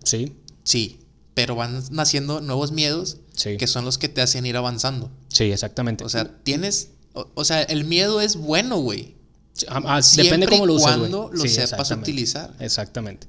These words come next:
Speaker 2: En esto, en este caso, el tener miedo a quebrar tu empresa te
Speaker 1: Ujú.
Speaker 2: llevó a, a buscar otras opciones y
Speaker 1: Sí.
Speaker 2: decir, "Bueno, dale, va". Y, y,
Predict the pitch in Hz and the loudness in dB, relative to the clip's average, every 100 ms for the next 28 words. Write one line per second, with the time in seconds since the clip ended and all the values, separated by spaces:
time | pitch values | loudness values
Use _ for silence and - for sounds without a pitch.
0 | - 143 110 - 156 160 117 110 - 156 | -12 -8 -6 -6 -6 -4 -4 -4 -4 -2
1 | 151 135 139 151 - - - _ _ _ | 0 0 -4 -8 -12 -20 -20 _ _ _
2 | - - 107 107 117 120 120 127 120 110 | -16 -8 -6 -4 -2 0 2 2 0 -2
3 | - 120 113 113 120 131 139 131 131 127 | -4 -2 -2 -4 -6 -2 -2 0 -4 -10
4 | - _ - 107 107 104 101 104 110 113 | -18 _ -8 -4 -4 -4 -6 -2 0 0
5 | 104 - - - 110 113 - 113 117 127 | -2 -6 -18 -10 -6 -4 -4 -4 -4 -6
6 | 127 - 135 127 117 - - - 117 101 | -4 -2 -2 -2 -6 -10 -14 -4 -2 0
7 | 110 104 101 95 - 113 107 107 107 - | -2 -4 -10 -14 -10 -6 -6 -8 -14 -16
8 | - - - - - - _ _ 127 107 | -20 -20 -20 -20 -20 -20 _ _ -6 -6
9 | 120 | -8